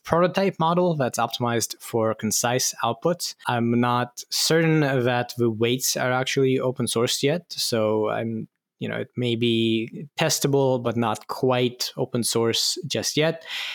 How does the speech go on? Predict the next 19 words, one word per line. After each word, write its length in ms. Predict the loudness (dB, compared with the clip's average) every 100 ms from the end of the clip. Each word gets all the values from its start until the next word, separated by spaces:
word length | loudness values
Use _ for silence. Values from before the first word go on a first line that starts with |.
| -12 -8
But 720 | -6 0 2 2 0 -4 -6 -4
it 360 | 0 2 0 -2 _
seems, 640 | -2 2 4 6 6 6
uh, 380 | 4 6 4 4
conceivable, 580 | 2 2 4 4 4 4
let's 200 | 2 0
say, 140 | 0 0
that 160 | 0
this 260 | 0 -2 -2
will 240 | 0 2
be 180 | 2 0
open 200 | 0 0
sourced 420 | 0 0 0 -2 -6 -4
as 120 | -2
opposed 280 | 0 -2 0
to 60 |
Mistral 520 | 0 0 0 2 0 2
Large, 800 | 2 4 4 2 0 0 -2 -2
which 480 | 0 0 2 -2